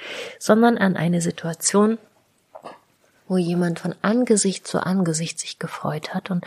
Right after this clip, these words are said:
hol dir nochmal vor dein inneres Auge das Gesicht dieser Person. Vielleicht kannst du die Stimme auch noch hören oder die Worte,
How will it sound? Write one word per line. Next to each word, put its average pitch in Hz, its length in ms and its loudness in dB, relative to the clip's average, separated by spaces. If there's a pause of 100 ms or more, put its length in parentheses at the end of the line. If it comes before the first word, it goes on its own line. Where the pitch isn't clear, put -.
(440)
hol 285 140 2
dir 220 140 8
nochmal 180 540 6 (260)
vor - 160 6
dein 196 120 8
inneres 185 500 4
Auge 190 240 6
das 170 160 2
Gesicht 180 460 4
dieser 175 240 4
Person. 160 500 2
Vielleicht 165 320 0
kannst - 260 0
du - 60 -8
die 190 100 4
Stimme 233 460 2
auch 156 160 -4
noch 165 260 -2
hören 160 220 -2
oder 165 160 -2
die 165 320 -4
Worte, 208 540 2